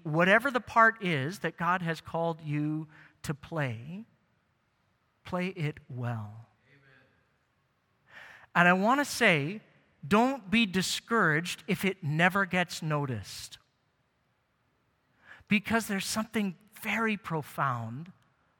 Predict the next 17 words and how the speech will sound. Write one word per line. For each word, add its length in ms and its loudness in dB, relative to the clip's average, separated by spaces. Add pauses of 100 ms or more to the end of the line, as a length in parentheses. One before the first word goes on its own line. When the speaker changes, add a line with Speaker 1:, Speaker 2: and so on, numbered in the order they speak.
(160)
Speaker 1:
about 360 2
the 80 -2
ministry 720 -6
of 180 -10
preparation. 960 -8 (440)
God 240 6
may 180 4
have 340 0
given 360 0
you, 440 -6 (680)
for 360 2
your 240 4
assignment, 560 0
the 80 0
ministry 720 -4
of 180 -8
preparation, 760 -4